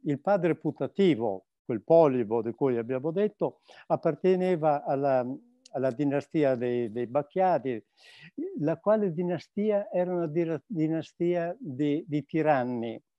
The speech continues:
Pare sia stato con loro, e forse con, eh, s-, mm, con loro, che la parola tiranno, che in origine significava semplicemente governante, condombiero, colui che, colui che, eh, che conduce un paese,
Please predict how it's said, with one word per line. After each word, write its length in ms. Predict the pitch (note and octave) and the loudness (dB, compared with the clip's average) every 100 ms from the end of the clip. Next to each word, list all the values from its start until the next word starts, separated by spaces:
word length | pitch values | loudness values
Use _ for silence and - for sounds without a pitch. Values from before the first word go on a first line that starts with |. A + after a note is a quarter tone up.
| _ - - _ | _ -20 -20 _
Pare 320 | F#3+ A3 G#3 | 0 2 2
sia 260 | D3+ F3+ E3 | 0 0 0
stato 440 | - G#3 - F#3 | 0 -2 -2 -4
con 260 | - E3+ C#3 | 0 0 4
loro, 380 | D3 C3+ B2 B2 | 6 6 4 0
e 100 | - | 0
forse 500 | D#3+ E3 D3 C#3 A2 | 0 0 0 -4 -4
con, 300 | C3 B2 C3 | -4 -4 -2
eh, 420 | C3 D#3+ C3+ C3+ | -2 -2 -2 -4
s-, 100 | A2+ E3+ C3+ E3 | -8 -18 -8 -4
mm, 280 | C3 B2+ A#2+ | -2 -4 -4
con 200 | D#3 D#3 | 0 2
loro, 460 | C#3+ A2+ A2 A#2+ - _ _ _ | 2 0 -4 -8 -12 _ _ _
che 140 | - D#3 | -2 0
la 120 | D#3 | 0
parola 420 | F3+ G3 A#3 E3+ | 0 0 0 -2
tiranno, 840 | - C#3 B2+ B2 A2 A2+ A#2 C#3+ - | -2 0 0 0 -4 -4 -4 -6 0
che 120 | D3+ | 0
in 120 | D3+ | 2
origine 580 | D#3+ F#3+ G#3 E3 C#3 C3 | 2 0 0 -2 -2 -2
significava 800 | - C#3+ C3+ - C3 D#3+ E3+ D3 | -4 -4 -4 -6 -6 -4 -4 -6
semplicemente 1000 | D#3+ A#2 C3 - A#2+ D3+ D3+ D3 A#2 _ _ - | -8 -8 -8 -6 -4 -4 -4 -4 -4 _ _ -6
governante, 880 | C3+ B2+ G#2 B2 E3 C3+ A2+ A#2 | -2 0 0 2 4 2 0 -6
condombiero, 840 | - A2 A2 A2 C3 E3 C#3+ A#2 G#2+ | -6 -6 -4 -2 0 2 2 0 -2
colui 400 | B2 A2 C3+ A#2+ | -4 -2 -2 -2
che, 320 | B2+ A2+ - - | -4 -6 -8 -10
colui 300 | B2 C3 A#2+ | -6 -4 -4
che, 340 | A2+ G#2+ - _ _ _ - | -4 -6 -8 _ _ _ -12
eh, 260 | C#3+ C#3 - | -10 -10 -10
che 140 | C3 | -8
conduce 600 | B2 A#2+ C#3+ F3 C3+ B2+ | -6 -2 2 2 0 -6
un 160 | A2+ A2 | -6 -2
paese, 680 | E3 D#3+ D3+ C#3+ F3 F#3 | 0 2 0 -2 -4 -4